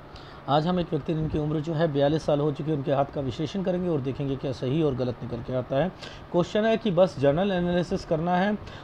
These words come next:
और मुझे आगे future में क्या करूं जिससे मेरा future ज़्यादा अच्छा बने। एक dark horizontal line, अ, अंगूठे से निकल रही है, इसका क्या मतलब है? दस साल पहले ये नहीं थी। Blender mistake कर लिया आपने,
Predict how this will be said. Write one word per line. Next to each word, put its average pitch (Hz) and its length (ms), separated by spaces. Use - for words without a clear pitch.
और 156 500
मुझे 160 380
आगे 156 280
future 160 380
में 165 200
क्या 175 220
करूं 175 260
जिससे 151 240
मेरा 151 200
future 135 380
ज़्यादा 135 360
अच्छा 170 300
बने। 175 280
एक 165 220
dark 147 480
horizontal 147 560
line, 170 340
अ, - 20
अंगूठे 160 520
से 214 120
निकल 160 220
रही 160 80
है, 190 40
इसका 160 200
क्या 151 180
मतलब 180 260
है? 240 60
दस 160 140
साल 143 180
पहले 143 340
ये 131 60
नहीं 120 180
थी। 139 220
Blender 147 340
mistake 165 400
कर 156 140
लिया 202 240
आपने, 226 220